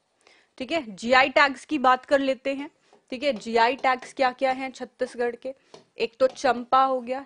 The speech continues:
ठीक है, चंपा साड़ीज, चंपा सिल्क साड़ीज and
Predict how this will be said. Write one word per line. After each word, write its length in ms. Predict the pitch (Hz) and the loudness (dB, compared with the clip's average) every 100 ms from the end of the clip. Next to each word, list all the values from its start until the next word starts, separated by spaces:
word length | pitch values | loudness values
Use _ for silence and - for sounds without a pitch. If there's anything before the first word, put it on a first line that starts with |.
| - | -14
ठीक 160 | 240 | -6
है, 60 | 254 - | -4 -4
चंपा 440 | 240 220 233 262 269 | -4 -4 0 0 0
साड़ीज, 580 | - 226 220 240 254 277 - _ _ - _ _ _ _ _ _ _ _ _ _ | -2 -2 -2 -4 -12 -14 -20 _ _ -20 _ _ _ _ _ _ _ _ _ _
चंपा 400 | 233 226 240 254 | -6 -4 -4 -4
सिल्क 380 | - 262 254 - | -4 -6 -6 -8
साड़ीज 540 | - 240 226 226 269 - - _ _ - - _ _ _ _ _ _ _ _ _ _ - _ - | -6 -2 -2 -6 -10 -14 -20 _ _ -20 -20 _ _ _ _ _ _ _ _ _ _ -20 _ -6
and 320 | 226 262 320 | -6 -6 -8